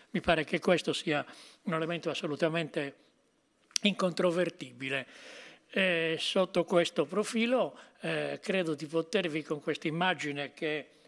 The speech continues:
simboleggia l'ingresso dell'Associazione dei Chirurghi Inglesi quanto al sistema vascolare sia complesso. Questa è una gamba scheletrizzata e fatta con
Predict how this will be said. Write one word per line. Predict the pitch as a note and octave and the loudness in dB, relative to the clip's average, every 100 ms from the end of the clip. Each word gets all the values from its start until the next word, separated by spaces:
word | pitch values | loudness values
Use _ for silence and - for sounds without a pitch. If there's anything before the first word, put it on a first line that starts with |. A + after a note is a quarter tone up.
| _ | _
simboleggia | - - E3+ E3+ F#3+ G#3+ D3+ C3 D#3+ D3 - - | -12 -10 -6 -2 2 2 0 0 0 0 -6 -8
l'ingresso | F3 F3+ F3 A3 G#3+ - E3 D3 - - | -2 0 2 2 2 2 0 -2 -4 -6
dell'Associazione | - E3 D#3 F#3 E3+ E3 G#3 F#3 | 0 2 2 0 0 2 4 4
dei | E3 | 2
Chirurghi | D3+ F3 F#3 D3+ | 0 0 0 2
Inglesi | E3 F3 A#3+ G3+ C#3 D3+ D3 - - - | 0 2 4 4 2 0 -2 -4 -18 0
quanto | F#3+ F#3 D#3+ E3 | 2 2 -2 -2
al | D3+ D#3 | -2 -2
sistema | C#3+ - E3+ D#3+ | -4 -6 -4 -2
vascolare | C#3+ - D3+ D#3+ D3+ | -4 -2 -2 0 0
sia | - G3 | 0 -2
complesso. | - D#3+ - C3+ - F3 - | -2 -8 -6 -6 -6 -8 -10
Questa | D#3+ C#3 D#3+ | -12 -10 -10
è | |
una | D3+ D3+ | -10 -12
gamba | D3+ F3 D#3+ D3+ D3 - - - | -8 -8 -8 -10 -14 -16 -20 -14
scheletrizzata | - F#3 E3+ D3 E3+ D3 E3 E3 - C#3+ | -10 -4 -4 -4 -8 -6 -4 -4 -4 -4
e | C3+ | -4
fatta | - D#3+ - C#3 | -2 0 0 -2
con | - E3 D#3 D3+ | 0 -4 -4 -8